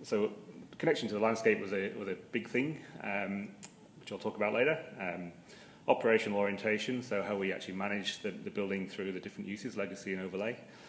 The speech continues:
Uh, the stadium bowl we'll be talking about, um, really the architecture of the bowl and, um, how we conceive those spaces, and then obviously the expression of structure, which is very important to us as architects. Um, so connection to the landscape.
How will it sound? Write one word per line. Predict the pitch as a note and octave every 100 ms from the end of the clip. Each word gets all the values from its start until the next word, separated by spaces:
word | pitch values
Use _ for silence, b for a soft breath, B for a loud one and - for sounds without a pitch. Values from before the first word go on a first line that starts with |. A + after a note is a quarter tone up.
| B B B -
Uh, | F#2+
the | G2+
stadium | - A#2+ G#2+ F#2+
bowl | A2 A#2
we'll | A2
be | A2
talking | A2+ G#2 G#2+
about, | A2+ B2 C3+ A#2
um, | A2+ G2 F#2+ G2 A2
really | G2+ G2 G2 -
the | G2+
architecture | F#2+ A2+ -
of | F2+
the | F#2
bowl | G#2+ A2+ A2+ A2+
and, | A2 F#2+ F2+
um, | F#2+ F2+ F#2
how | - G2
we | F2+
conceive | F#2 - F#2+
those | G2+ G2
spaces, | - G#2+ - A#2 - - - -
and | G2+
then | F#2+ F#2 G#2+
obviously | G#2+ - F#2+
the | -
expression | - F#2+ -
of | F#2
structure, | - G#2 -
which | G2+ F#2+
is | F2 - - -
very | G2
important | F#2 - G2 -
to | G2
us | F#2+ - -
as |
architects. | F#2+ F#2 - - - - B B B B B B B B B B B - -
Um, | A2
so | B2+ C3+
connection | F3 - C3
to | G#2+
the |
landscape. | A2 A#2+ - G2